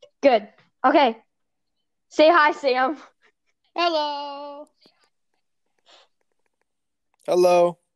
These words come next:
Speaker 1: Okay. Uh, so let
Speaker 3: I'm
Speaker 1: you can introduce yourself if you want.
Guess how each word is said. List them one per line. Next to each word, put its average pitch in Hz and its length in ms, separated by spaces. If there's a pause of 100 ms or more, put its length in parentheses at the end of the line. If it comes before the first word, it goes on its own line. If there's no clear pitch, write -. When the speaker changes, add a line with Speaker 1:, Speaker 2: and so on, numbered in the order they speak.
(420)
Speaker 1:
Okay. 302 440 (640)
Uh, 254 420 (680)
so 311 280
let 339 240
Speaker 3:
I'm 170 200 (760)
Speaker 1:
you 294 160
can 320 140
introduce 311 480
yourself 233 480 (400)
if 240 100
you 233 140
want. 220 280